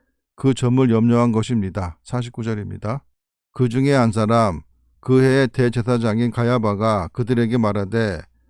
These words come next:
"너희가 아무것도 알지 못하는도다." 그 해의 대제사장이라고 언급한 것을 보면 제사장을 로마에서 해마다 바꾼 것 같습니다. 오십 절입니다.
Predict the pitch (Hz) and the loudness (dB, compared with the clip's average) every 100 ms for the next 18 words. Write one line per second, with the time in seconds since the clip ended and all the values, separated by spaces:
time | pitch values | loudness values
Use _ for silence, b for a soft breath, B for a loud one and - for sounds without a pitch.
0 | _ _ - 120 127 131 110 123 120 117 | _ _ 0 2 4 4 2 2 -2 0
1 | 127 113 113 113 104 127 127 123 101 101 | 0 0 0 -2 0 -2 0 0 -2 -2
2 | 92 90 - _ _ _ _ - 127 135 | -4 -8 -16 _ _ _ _ -6 2 4
3 | 135 131 135 - 131 117 113 127 131 127 | 4 4 2 0 0 0 0 0 0 0
4 | 110 110 110 123 113 110 123 120 113 117 | 0 0 0 0 0 -2 -4 -2 -2 -2
5 | 104 101 101 117 98 78 _ _ _ _ | -4 -4 -2 -2 -2 -6 _ _ _ _
6 | _ _ 123 131 131 127 135 123 113 117 | _ _ -4 -2 0 0 0 0 0 2
7 | 120 113 110 117 156 143 107 120 110 101 | 2 2 0 -2 -2 -2 0 0 0 -4
8 | - 117 120 113 104 113 101 90 95 95 | -6 -6 -6 -6 -6 -6 -8 -8 -10 -12
9 | - 113 117 113 107 98 95 117 | -14 -14 -10 -10 -10 -12 -8 -8